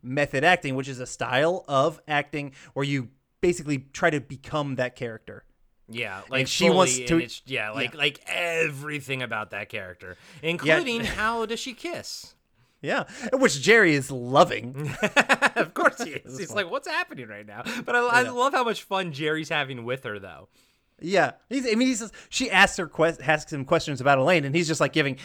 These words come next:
Speaker 1: eh, bullshit, sarcastic, you know, things which he doesn't really know or pick up on. But, but yeah, she wants, uh, she wants to be called Elaine, even, which is just kinda creepy.
Speaker 2: Mm-hmm.
Speaker 1: Um, but yeah, it's just she's kind of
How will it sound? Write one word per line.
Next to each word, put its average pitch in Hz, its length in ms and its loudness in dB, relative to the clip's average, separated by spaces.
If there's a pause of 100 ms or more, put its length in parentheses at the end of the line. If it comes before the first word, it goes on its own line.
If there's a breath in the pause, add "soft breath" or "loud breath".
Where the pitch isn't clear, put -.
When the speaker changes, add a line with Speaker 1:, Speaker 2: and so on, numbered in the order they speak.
(160 loud breath)
Speaker 1:
eh, 202 160 6
bullshit, 160 580 2 (220 loud breath)
sarcastic, 160 680 2
you 151 80 -2
know, 139 100 4
things 139 280 0
which 131 160 -4
he 160 280 -8 (680)
doesn't 151 320 0
really 131 340 0
know 147 260 6
or 123 120 0
pick 120 200 -10
up 151 160 -2
on. 117 200 -6
But, 117 260 -8 (320 soft breath)
but 131 100 -6
yeah, 143 160 6
she - 200 0
wants, 156 320 0
uh, 151 120 2
she 143 120 -8
wants 135 180 -6
to - 80 -18
be 123 100 -14
called 147 400 2
Elaine, 160 500 -4
even, 160 380 -6 (280)
which 127 160 -10
is 117 160 -8
just - 300 -14
kinda 113 300 -10 (460)
creepy. 123 380 -12 (140)
Speaker 2:
Mm-hmm. 139 380 -16
Speaker 1:
Um, 113 260 -8 (100)
but 240 80 -2
yeah, 247 200 2
it's 165 120 -6
just - 200 -6
she's 147 200 -12
kind 160 120 4
of 147 140 -4